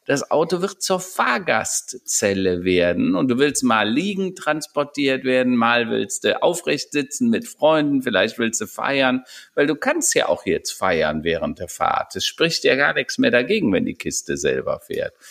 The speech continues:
Und, äh, außerdem wird das einen erheblichen Beitrag, das habe ich schon in, in meinen Büchern vor vier Jahren gesagt, äh, äh, einen erheblichen Beitrag auch,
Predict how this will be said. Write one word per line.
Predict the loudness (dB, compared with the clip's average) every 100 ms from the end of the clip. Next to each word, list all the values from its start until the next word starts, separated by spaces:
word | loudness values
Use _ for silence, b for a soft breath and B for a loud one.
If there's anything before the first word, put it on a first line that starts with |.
| B B B _
Und, | 2 2 2 -2
äh, | 0 0
außerdem | 4 4 4 2 2 2 0 -2 _ _ b b -8
wird | -2 -2 0
das | -2 -2 -2
einen | 0 0 2
erheblichen | 0 0 0 2 2 2 0 0 -2
Beitrag, | -2 -2 -2 -2 -4 -4 -2
das | -2 0
habe | -2
ich | -2
schon | -2 0 2 0
in, | 0 0 -2 -2
in | -2
meinen | 0 0 2
Büchern | 2 2 2 2
vor | 2 2
vier | 2 4 4
Jahren | 4 2 2
gesagt, | 0 0 -2 -8 B B B B 2
äh, | 4 4 2 B _ 2
äh, | 4 4 2
einen | 0 0
erheblichen | 0 0 0 0 0 0 -2 0 2
Beitrag | 0 0 -6 -4
auch, | -6 -6